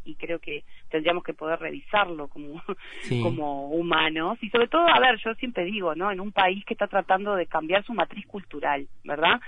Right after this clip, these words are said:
Speaker 1: Entonces, en, en, eh, y que no es igual a otros países.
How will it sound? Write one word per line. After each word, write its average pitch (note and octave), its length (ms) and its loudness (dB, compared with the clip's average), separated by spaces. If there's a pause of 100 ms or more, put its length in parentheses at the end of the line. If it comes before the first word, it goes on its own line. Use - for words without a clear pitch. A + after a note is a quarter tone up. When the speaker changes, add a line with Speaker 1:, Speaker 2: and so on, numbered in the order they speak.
(220)
Speaker 1:
Entonces, F#3 380 -2
en, F3+ 200 -2
en, F3 240 -2
eh, - 180 -2
y G3+ 120 -6
que G#3+ 140 4
no A#3+ 100 4
es B3+ 140 2
igual G3 320 4
a F3+ 80 8
otros - 200 -4
países. D3 500 -2